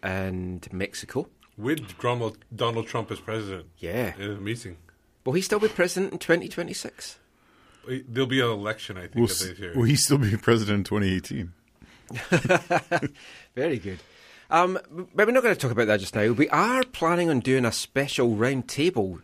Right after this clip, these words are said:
Speaker 1: show next Sunday. We're gonna do it live. We're gonna go for a full two hours.
Speaker 2: <laughs> Which will be interesting.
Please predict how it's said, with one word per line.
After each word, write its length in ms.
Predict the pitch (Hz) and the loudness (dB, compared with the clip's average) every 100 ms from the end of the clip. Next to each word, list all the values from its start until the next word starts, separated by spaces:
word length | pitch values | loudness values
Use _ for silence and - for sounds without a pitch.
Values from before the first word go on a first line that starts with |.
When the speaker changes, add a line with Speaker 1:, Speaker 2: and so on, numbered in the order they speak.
| - | -10
Speaker 1:
show 540 | - - 104 104 101 98 | -6 0 2 2 -2 -4
next 360 | 104 - - | -4 -4 -4
Sunday. 440 | - 92 80 120 - _ _ - | -8 -8 -6 -6 -8 _ _ -4
We're 80 | 127 | -2
gonna 120 | 123 | 2
do 120 | 113 | 0
it 60 | 98 | 0
live. 560 | 95 92 87 117 156 | 0 0 0 -2 -4
We're 60 | 113 | 0
gonna 140 | 117 | 0
go 140 | 113 110 | 0 -2
for 140 | - | -2
a 60 | 101 | -4
full 300 | - 127 120 | 0 0 0
two 280 | - 127 101 | 0 0 2
hours. 480 | 95 113 175 - - | 2 0 -2 -8 -6
Speaker 2:
<laughs> 60 | - | -2
Which 760 | - 156 143 135 120 156 156 | -2 0 -2 -2 -2 -2 -2
will 100 | 117 | -8
be 120 | 107 | -6
interesting. 420 | 104 101 - 85 | -6 -8 -10 -14